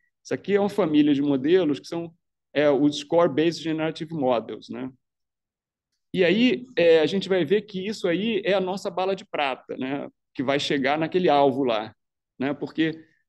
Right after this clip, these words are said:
por um lado, quer dizer, esses modelos de denoise diffusion score function vai permitir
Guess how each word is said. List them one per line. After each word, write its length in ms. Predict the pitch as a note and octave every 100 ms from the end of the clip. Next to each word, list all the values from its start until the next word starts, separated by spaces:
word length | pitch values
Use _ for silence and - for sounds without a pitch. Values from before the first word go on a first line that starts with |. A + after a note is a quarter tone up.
| _ _
por 120 | F#3
um 100 | G#3
lado, 360 | E3 G3+ G#3 D3
quer 100 | D#3+
dizer, 140 | C#3
esses 180 | D3+ -
modelos 540 | D#3+ C#3+ B2+ F3 D3 B2+
de 80 |
denoise 320 | C#3 C3+ D3 -
diffusion 380 | - C3+ C3
score 280 | - C#3 B2+
function 460 | - F#3+ F3 - C3+
vai 160 | E3
permitir 640 | E3 F3 F3 D3 - C3+